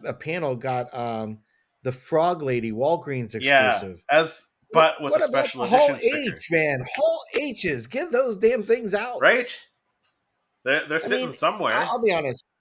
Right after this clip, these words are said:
Speaker 1: What pisses me off is you hear, may-, and maybe this is part of the problem, Christopher. We hear that big rumor that, I don't think it was a rumor, that Funko put a f-,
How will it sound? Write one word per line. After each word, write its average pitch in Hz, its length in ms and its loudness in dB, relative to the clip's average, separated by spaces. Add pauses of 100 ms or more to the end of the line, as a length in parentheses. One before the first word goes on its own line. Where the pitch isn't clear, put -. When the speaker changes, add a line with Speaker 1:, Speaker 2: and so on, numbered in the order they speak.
(680)
Speaker 1:
What 220 220 4
pisses 254 380 -4
me 208 160 0
off 175 240 -2
is 143 160 -8
you 160 120 -8
hear, 160 580 -4 (380)
may-, 262 260 2
and 240 140 4
maybe 294 260 4
this 240 200 4
is 247 120 -8
part 233 240 2
of 233 80 -4
the 233 80 2
problem, 226 420 -6
Christopher. 98 460 -16 (440)
We 208 220 -4
hear 233 220 -4
that 208 260 -2
big 180 200 -2
rumor 185 340 0
that, 147 280 -4
I 170 100 -6
don't 254 180 -6
think 269 140 -12
it 269 40 -6
was 214 100 -4
a 190 60 -2
rumor, 208 340 -6
that 127 200 -8 (320)
Funko 185 500 -4 (1000)
put 233 180 -2 (120)
a 147 100 -6 (480)
f-, - 220 -20